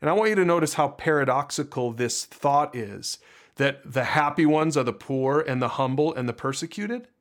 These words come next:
In our world, it seems like the happy ones are the rich and the arrogant and the persecutors.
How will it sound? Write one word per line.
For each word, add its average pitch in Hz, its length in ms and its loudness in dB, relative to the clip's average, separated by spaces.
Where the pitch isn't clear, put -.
In 165 140 0
our 190 220 6
world, 143 360 2
it 151 140 0
seems 156 380 2
like 139 280 0
the 127 140 0
happy 135 380 0
ones 127 400 -2
are 123 220 0
the 117 140 0
rich 120 640 -2
and 135 220 -2
the 135 200 -2
arrogant 131 600 0
and 139 140 2
the 143 80 2
persecutors. 143 1500 0